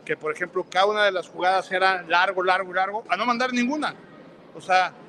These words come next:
este, eh, se fueron o-, ahora con el todo y con el nada, ¿no? El ataque terrestre también muy malo. Había la oportunidad de poder atacar con el pass rush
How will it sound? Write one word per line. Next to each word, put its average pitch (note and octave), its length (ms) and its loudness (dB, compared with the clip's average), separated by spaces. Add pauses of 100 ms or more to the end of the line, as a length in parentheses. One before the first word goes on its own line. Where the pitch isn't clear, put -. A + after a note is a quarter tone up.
(500)
este, E3 880 -2
eh, D#3+ 60 -10
se E3+ 180 -16
fueron A3+ 320 2
o-, F3+ 200 0
ahora F#3+ 300 2
con F#3 180 -4
el E3 100 -8
todo A#3+ 360 2
y F#3 140 -4
con E3+ 220 -12
el E3 120 -6
nada, F3 300 2
¿no? F#3+ 220 -6 (580)
El D#3 240 -2
ataque G3+ 340 -2
terrestre G3 500 -4
también F3 460 -4
muy G3 160 -2
malo. F#3 400 0 (520)
Había F#3 300 2
la C4 80 2
oportunidad F#3 680 2
de G3+ 120 2
poder F3 360 0
atacar E3+ 400 -6
con F3+ 140 -8
el E3 100 -12
pass E3+ 360 -6
rush F3 280 -2